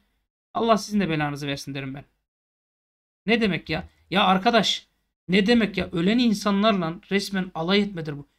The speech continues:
Ya bunun insanlıkta yeri yoktur. Lütfen Galatasaraylı arkadaşlar, spor, futbol hepsi bir yana ama insanlığınızı lütfen koruyun, adaletten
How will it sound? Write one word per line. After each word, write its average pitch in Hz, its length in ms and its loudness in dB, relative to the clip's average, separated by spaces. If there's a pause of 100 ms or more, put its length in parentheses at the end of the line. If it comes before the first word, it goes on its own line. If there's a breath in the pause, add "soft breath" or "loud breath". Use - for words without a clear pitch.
(120)
Ya 165 140 -4
bunun 226 260 2
insanlıkta 202 640 -2
yeri 180 300 -2
yoktur. 170 600 -6 (800)
Lütfen 180 420 -2 (420)
Galatasaraylı 220 520 2
arkadaşlar, 156 640 -6 (460)
spor, 208 420 -2
futbol 170 500 -8
hepsi 190 380 -6
bir 175 60 -4
yana 160 380 -4 (260)
ama 165 460 -4
insanlığınızı 180 720 0
lütfen 180 320 -8
koruyun, 160 520 -6
adaletten 160 720 -6